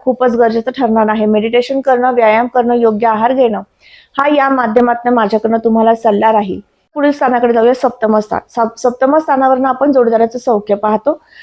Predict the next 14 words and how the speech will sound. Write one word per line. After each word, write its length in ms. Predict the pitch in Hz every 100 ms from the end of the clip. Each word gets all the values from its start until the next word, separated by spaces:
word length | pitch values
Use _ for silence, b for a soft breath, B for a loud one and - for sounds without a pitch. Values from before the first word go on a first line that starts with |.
| B
या 140 | 262 302
संपूर्ण 460 | 302 285 294 302
महिनाभरात 520 | 302 285 262 254 254 269
जोडीदाराचं 500 | 240 226 233 226 247
सौख्य 380 | - 226 254 247
उत्तमरित्या 580 | 240 - 247 240 220 208
मिळणार 360 | 202 190 190
आहे. 200 | 196 220 - _ b b b
भागीदारी 400 | 233 277 285 330
पार्टनर 380 | 330 277 240 262
सोबत 280 | 269 262 247
सुद्धा 300 | 269 247 240
जुळवून 400 | 240 233 220 240
घेताना 420 | 240 214 208 196